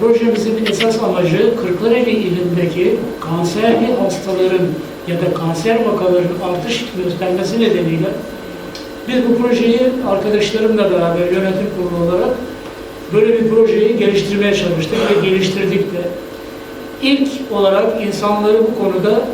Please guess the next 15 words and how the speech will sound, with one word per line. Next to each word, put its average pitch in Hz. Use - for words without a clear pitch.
eğitebilmek. 196
Önce 208
sağlıklı 180
kişilerimizi, 185
daha 190
sonra 190
hastalığı, 185
e, 165
yaşamış 196
ve, 185
e, 170
yenmiş 220
diyebilirim 180
artık 170
kendilerine. 175